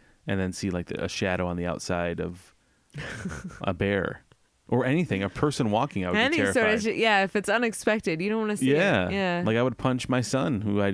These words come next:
Speaker 1: wasn't expecting.
Speaker 2: Yeah, exactly.
Speaker 1: <laughs>
Speaker 2: Exactly.
Speaker 1: Oh, that's horrifying.
Speaker 2: Yeah.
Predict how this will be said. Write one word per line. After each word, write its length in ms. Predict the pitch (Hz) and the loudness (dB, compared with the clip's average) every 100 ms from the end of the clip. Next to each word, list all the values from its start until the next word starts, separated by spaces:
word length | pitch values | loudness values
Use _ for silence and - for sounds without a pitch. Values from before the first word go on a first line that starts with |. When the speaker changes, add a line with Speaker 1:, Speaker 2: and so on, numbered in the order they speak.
| 95 | 0
Speaker 1:
wasn't 240 | 98 98 | 0 0
expecting. 380 | 95 - 92 - | -2 -2 -2 2
Speaker 2:
Yeah, 340 | 285 403 202 - | 4 4 2 2
exactly. 960 | 247 254 269 359 359 226 190 185 180 202 131 - 127 | 0 2 2 0 0 -2 0 0 -2 -2 -4 -2 -4
Speaker 1:
<laughs> 340 | - 123 - | -2 -6 -4
Speaker 2:
Exactly. 920 | - 226 - 220 214 165 180 156 175 190 165 151 127 - - | -4 -4 0 0 -2 -4 -4 -4 -6 -8 -8 -8 -12 -16 -6
Speaker 1:
Oh, 460 | 107 127 123 92 85 | -2 0 2 0 -2
that's 220 | - - - | -4 -6 -12
horrifying. 680 | 78 101 104 - 69 73 - | -4 -2 -2 -4 -6 -6 -6
Speaker 2:
Yeah. 280 | 185 160 | -6 -6